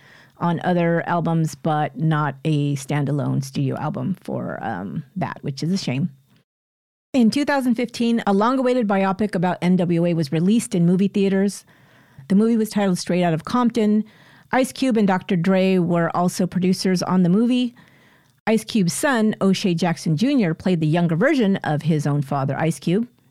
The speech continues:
In the movie, Jason Mitchell plays Eazy-E, Corey Hawkins plays Doctor Dre,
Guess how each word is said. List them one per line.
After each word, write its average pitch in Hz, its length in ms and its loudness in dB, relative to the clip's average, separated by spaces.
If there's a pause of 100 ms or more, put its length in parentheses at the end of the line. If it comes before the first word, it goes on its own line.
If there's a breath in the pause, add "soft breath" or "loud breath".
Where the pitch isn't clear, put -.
(240)
In 226 120 2
the 220 40 4
movie, 208 240 4
Jason 170 340 0
Mitchell 165 240 0
plays 170 280 -2
Eazy-E, 247 680 0 (380 loud breath)
Corey 233 220 2
Hawkins 202 720 0
plays 160 300 -2
Doctor 139 300 -4
Dre, 196 500 2